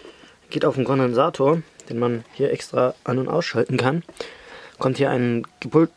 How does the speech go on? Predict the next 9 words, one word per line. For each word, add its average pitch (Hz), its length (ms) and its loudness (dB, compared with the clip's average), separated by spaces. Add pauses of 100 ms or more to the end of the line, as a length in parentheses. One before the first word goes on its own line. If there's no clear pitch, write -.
(340)
und 135 160 -4
ein 123 100 -4
Gleichrichter 131 420 -2
dazwischen 123 360 0
gesetzt 117 280 -6
habe 123 100 -6
wegen 117 160 -2
des - 200 -10
Kondensators. 131 760 0